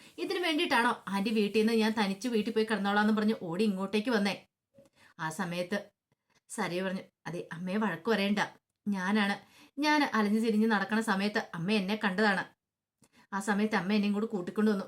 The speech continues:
പിന്നീട് ഞാൻ അമ്മയോട് പറഞ്ഞത്, ആ, എനിക്ക്, ഏ, എൻ്റെ മോളെ ഒന്ന് കാണണമെന്ന്, ഞാൻ ഇവിടെ ഉണ്ടെന്ന് ആരോടും പറയണ്ടെന്ന്. എൻ്റെ മോളെ ഒന്ന് കാണാൻ വേണ്ടിയിട്ടാ അമ്മ മോളെ ഇങ്ങോട്ടേക്ക് എടുത്തോണ്ട് വന്നേ. ഒരു ഒന്ന് രണ്ട് മണിക്കൂർ കഴിയുമ്പം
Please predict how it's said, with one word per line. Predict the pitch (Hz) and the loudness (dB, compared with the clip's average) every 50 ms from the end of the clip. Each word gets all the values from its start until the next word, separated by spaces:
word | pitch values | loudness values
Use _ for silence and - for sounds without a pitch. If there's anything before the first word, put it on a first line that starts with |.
| - - | -4 -2
പിന്നീട് | 262 254 262 277 269 262 | 0 2 2 2 2 2
ഞാൻ | 247 208 196 202 214 240 | 2 4 2 4 4 2
അമ്മയോട് | 240 202 202 202 208 226 | 2 2 2 2 2 2
പറഞ്ഞത്, | 214 196 180 180 196 202 202 208 - - _ _ _ _ _ _ _ _ _ _ _ - _ - - - _ _ _ _ _ _ _ _ _ _ _ _ _ | 2 2 0 0 -2 -2 -4 -4 -6 -14 _ _ _ _ _ _ _ _ _ _ _ -20 _ -20 -20 -20 _ _ _ _ _ _ _ _ _ _ _ _ _
ആ, | 269 254 254 254 247 - - _ _ _ _ _ | -6 -4 -2 -2 -4 -6 -12 _ _ _ _ _
എനിക്ക്, | 196 190 190 196 - 233 220 - - _ _ _ _ _ _ - - _ _ | -6 -4 -4 -2 0 -2 -2 -2 -4 _ _ _ _ _ _ -20 -20 _ _
ഏ, | 208 214 202 190 - | -4 -4 -4 -2 -4
എൻ്റെ | 196 185 202 | -4 -2 0
മോളെ | 214 214 196 185 202 220 | 2 2 2 2 2 2
ഒന്ന് | 220 220 226 | 2 2 2
കാണണമെന്ന്, | - 208 180 180 190 202 202 202 - - - 262 | 2 2 2 2 2 2 0 0 -2 -4 -6 -2
ഞാൻ | 311 330 311 269 | 0 2 2 2
ഇവിടെ | 226 214 214 226 | 2 4 4 2
ഉണ്ടെന്ന് | 208 208 220 233 226 | 2 2 2 2 0
ആരോടും | 185 185 190 196 208 226 226 | 0 -2 -2 -2 0 0 0
പറയണ്ടെന്ന്. | 214 180 185 196 208 202 196 180 - - - _ _ _ _ _ _ _ _ | 0 0 0 0 0 0 -2 -4 -6 -10 -14 _ _ _ _ _ _ _ _
എൻ്റെ | 196 170 202 | -8 -4 0
മോളെ | 208 208 180 170 180 196 | 0 0 0 0 -2 -2
ഒന്ന് | 202 208 214 | 0 0 0
കാണാൻ | 214 220 190 180 180 190 196 | 0 -2 -4 -4 -2 -2 0
വേണ്ടിയിട്ടാ | 202 208 208 220 220 226 - - - | 0 2 2 2 2 2 -2 -2 -4
അമ്മ | 175 165 180 | -8 -6 -4
മോളെ | 190 202 185 170 180 196 | -2 -2 -2 -2 -2 -4
ഇങ്ങോട്ടേക്ക് | 196 185 185 180 202 196 - | -4 -4 -4 -6 -4 -2 0
എടുത്തോണ്ട് | 214 160 - 202 190 202 | -2 0 0 -2 -2 -2
വന്നേ. | 202 190 190 196 - - - - _ | -2 -2 -4 -6 -8 -14 -20 -20 _
ഒരു | _ 190 196 | _ -6 -6
ഒന്ന് | 185 170 170 175 | -4 -4 -4 -6
രണ്ട് | 175 175 185 208 | -6 -4 -2 0
മണിക്കൂർ | 208 202 196 - 202 202 208 214 - - | 0 -2 -2 -4 -4 -4 -4 -4 -6 -8
കഴിയുമ്പം | _ - 190 185 196 202 185 185 | _ -8 -6 -4 -4 -2 -2 -4